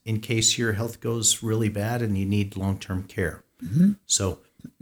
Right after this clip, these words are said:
Speaker 1: you know, if you have any questions, you currently have a life insurance policy, you really don't know what it is,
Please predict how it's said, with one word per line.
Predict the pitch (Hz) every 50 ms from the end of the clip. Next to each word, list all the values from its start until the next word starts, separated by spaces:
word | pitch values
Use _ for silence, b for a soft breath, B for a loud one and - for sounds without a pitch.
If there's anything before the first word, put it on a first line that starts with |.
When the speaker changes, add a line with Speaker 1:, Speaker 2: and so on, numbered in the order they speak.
| - - _ _ _ _ _ _ _ _ _ _ _ _ _ _ _
Speaker 1:
you | 117 110
know, | 107 110
if | 110 107 -
you | 101 95
have | 92 117 117
any | 135 127 117
questions, | - - 117 113 107 - - - - 107 104 107 104 101 - -
you | 92 82
currently | - - 117 110 107 92 110 98
have | 90 107 101 101
a | 101
life | 98 92 104 104 107
insurance | 107 107 104 - - 104 101 98
policy, | - - - 95 95 95 90 - - - 98
you | 95 98 98 85 76 76 80
really | 90 92 107 120 123 123 120 123 120 113
don't | 110 110 107 110 110 113
know | 113 101 98
what | 104 104 98 98 98
it | 98 95
is, | 92 95 98 95 95 95 95 98 95 - - B B